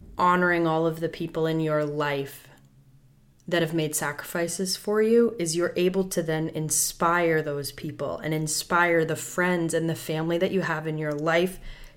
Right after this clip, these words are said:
to be better and to live better lives for themselves. This is where we lead by example.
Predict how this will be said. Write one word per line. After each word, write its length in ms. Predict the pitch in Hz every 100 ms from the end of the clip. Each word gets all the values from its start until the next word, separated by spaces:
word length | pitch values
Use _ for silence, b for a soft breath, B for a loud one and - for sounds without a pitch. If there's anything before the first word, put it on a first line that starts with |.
| -
to 120 | 185
be 280 | 151 170 170
better 260 | 165 156
and 240 | 151 160 156
to 80 |
live 300 | 165 160 151
better 200 | 156 160
lives 320 | 156 147 147 -
for 280 | - 160 151
themselves. 1000 | 147 143 - 175 151 - - - - - b b b b b b b b - -
This 380 | 160 156 185 180
is 160 | 208 190
where 180 | 185 180
we 180 | 175
lead 460 | 156 151 160 165 165
by 180 | 160 151
example. 840 | 151 151 151 151 165 - - -